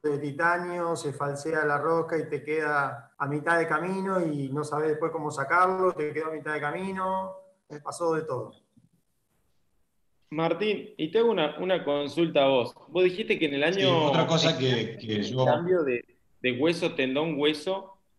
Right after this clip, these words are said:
Speaker 2: a, a semitendinoso recto interno. ¿Y por qué crees que fue ese cambio, no? Porque, o sea, siempre como el, que el gold estándar fue el H T H y uno lee y dice el gold estándar H T H, y nosotros cuando queremos ir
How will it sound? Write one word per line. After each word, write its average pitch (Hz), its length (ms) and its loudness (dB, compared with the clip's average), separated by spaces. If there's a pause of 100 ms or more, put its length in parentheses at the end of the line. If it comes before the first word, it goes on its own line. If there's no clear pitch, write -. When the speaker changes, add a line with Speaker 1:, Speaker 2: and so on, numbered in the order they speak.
(120)
Speaker 2:
a, 107 640 2
a 113 120 0
semitendinoso 139 840 0
recto 139 300 -4
interno. 131 440 2
¿Y 135 120 -4
por 170 280 -4
qué 254 240 -10
crees 156 440 0
que 131 180 -4
fue 190 480 0 (560)
ese 175 380 0
cambio, 175 400 2
no? 196 160 0
Porque, 151 400 -2 (100)
o - 80 -14
sea, 190 140 -2
siempre 233 360 -2
como 151 160 -2
el, 135 160 -4
que 143 100 -2
el 135 120 0
gold 190 240 -2
estándar 214 580 -2 (760)
fue 240 200 4
el 202 80 4
H 190 300 4
T 143 180 2
H 190 260 2
y 165 120 2
uno 190 200 0
lee 180 260 2
y - 20 4
dice 175 240 0
el 143 60 -2
gold 180 160 0
estándar 180 320 -2
H 170 180 -4
T 147 40 0
H, 185 200 -2 (260)
y 156 120 -2
nosotros 170 360 2
cuando 143 260 0
queremos 180 480 0
ir 160 400 0